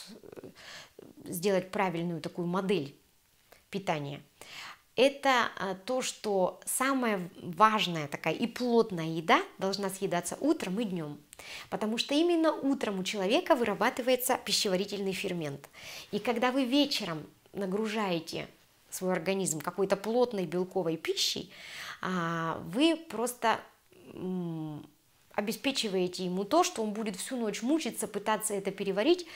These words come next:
а, м, пищеварительных ферментов уже почти нет. И поэтому вы плохо спите потом, и поэтому вам тяжело потом утром вставать. То есть вот после шести лучше вообще не есть,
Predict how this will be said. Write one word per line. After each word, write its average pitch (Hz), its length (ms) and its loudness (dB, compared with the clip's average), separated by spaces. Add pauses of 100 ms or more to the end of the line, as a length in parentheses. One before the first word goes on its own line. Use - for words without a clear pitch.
(320)
а, 175 480 4 (100)
м, 113 240 -10 (140)
пищеварительных 220 560 0
ферментов 233 560 0
уже 202 300 -2 (340)
почти - 420 -2
нет. 185 320 -4 (1300)
И 220 40 -4
поэтому 254 480 6
вы 190 120 0
плохо 190 320 -2
спите 339 380 0
потом, 247 420 -2 (280)
и 208 100 -2
поэтому 214 640 2
вам 185 340 0 (240)
тяжело 190 640 0
потом 170 360 -2
утром 269 340 2
вставать. 226 480 -4 (400)
То 294 140 8
есть 311 200 6
вот 240 220 0 (300)
после 262 260 2
шести - 360 2
лучше 208 300 0
вообще 196 320 4
не 339 160 6
есть, 311 360 4